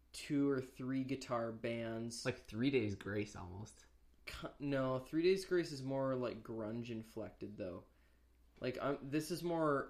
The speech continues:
Speaker 2: You're
Speaker 1: more
Speaker 2: talking, like, Clean
Speaker 1: this
Speaker 2: Heeled
Speaker 1: is,
Speaker 2: stuff.
Speaker 1: this is more like early Killers, kind
Speaker 2: Yeah.
Speaker 1: of, but without the, the kind of sexy edge that they had.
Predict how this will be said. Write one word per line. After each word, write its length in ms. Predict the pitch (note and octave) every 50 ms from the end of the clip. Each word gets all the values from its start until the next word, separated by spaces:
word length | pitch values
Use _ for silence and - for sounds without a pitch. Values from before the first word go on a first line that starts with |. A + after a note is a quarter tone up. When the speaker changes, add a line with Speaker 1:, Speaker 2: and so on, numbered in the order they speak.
| - -
Speaker 2:
You're 160 | C3 C#3 C#3+
Speaker 1:
more 80 | D3
Speaker 2:
talking, 160 | D3+ D3 C#3 C3+
like, 220 | C3 B2 B2 -
Clean 260 | - - C3 B2 B2
Speaker 1:
this 120 | A#2 C3 B2
Speaker 2:
Heeled 140 | A#2 A2 G2+
Speaker 1:
is, 120 | - -
Speaker 2:
stuff. 160 | - - G2+
Speaker 1:
this 220 | F#2+ A3+ B3+ B3+ -
is 180 | C#4 G#3+ E3+
more 380 | D#3 E3 E3+ E3 E3+ E3+ F3 F3
like 280 | E3+ E3+ E3 D#3 D3 -
early 340 | - B2+ C3+ C3 B2+ B2+ B2
Killers, 760 | A#2+ B2 - - - A#2+ A2+ A2 E2+ - A2+ A2+ - - - -
kind 180 | - - C#3
Speaker 2:
Yeah. 120 | C3+ A#2 G2
Speaker 1:
of, 220 | F#2 - - -
but 140 | - - -
without 400 | B2 C3 B2 B2+ B2+ B2 B2 -
the, 240 | - A#2+ A2+ G#2+ G#2 - - - - - - - - - - - - - -
the 80 | A2+
kind 240 | - - B2+ A#2 A2+
of 60 | A2 A2
sexy 520 | - - B2 A2 - - - A2 - -
edge 440 | - F2+ D#2+ C2+ - - - - -
that 140 | - - -
they 100 | - -
had. 300 | - - - - - -